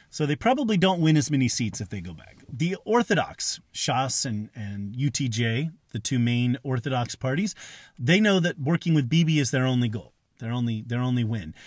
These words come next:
Yair Lapid is generally against the interests of the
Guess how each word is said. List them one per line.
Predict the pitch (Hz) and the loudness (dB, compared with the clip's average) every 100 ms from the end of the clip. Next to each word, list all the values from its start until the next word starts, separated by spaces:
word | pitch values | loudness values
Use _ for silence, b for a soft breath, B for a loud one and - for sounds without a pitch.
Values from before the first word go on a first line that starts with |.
| B | B
Yair | 127 147 185 190 | 2 4 6 4
Lapid | 175 175 175 156 | 4 4 4 2
is | 123 | 0
generally | 107 143 151 160 147 | 0 2 2 2 2
against | 120 131 156 - | 0 0 0 0
the | 170 | 0
interests | 170 - 170 - | 0 0 -2 -2
of | 156 | -4
the | 165 165 | -2 -4